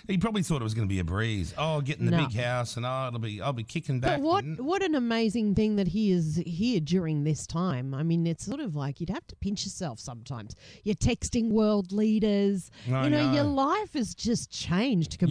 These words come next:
Speaker 2: completely.
Speaker 1: like, "Yo, Boz,
Speaker 2: Yeah.
Speaker 1: what happened?"
Speaker 2: <laughs> Yeah.
Speaker 1: And then, you know, then, like, you know, then the, the,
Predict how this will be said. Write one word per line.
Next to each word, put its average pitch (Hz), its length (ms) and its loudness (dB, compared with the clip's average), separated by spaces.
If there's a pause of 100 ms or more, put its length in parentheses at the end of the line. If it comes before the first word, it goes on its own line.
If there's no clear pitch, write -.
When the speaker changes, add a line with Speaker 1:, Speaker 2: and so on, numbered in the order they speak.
Speaker 2:
completely. 175 300 4
Speaker 1:
like, 180 220 4
"Yo, - 40 0
Boz, 160 720 -2
Speaker 2:
Yeah. 269 240 4
Speaker 1:
what 202 200 2
happened?" 214 600 -2
Speaker 2:
<laughs> 247 220 -6
Yeah. 254 560 0
Speaker 1:
And 147 200 0
then, 151 140 0
you 143 100 0
know, 135 100 -4
then, 139 320 0
like, 120 240 -4
you 135 60 -2
know, 123 160 -2
then 117 280 -4
the, 110 80 -8
the, 120 280 -4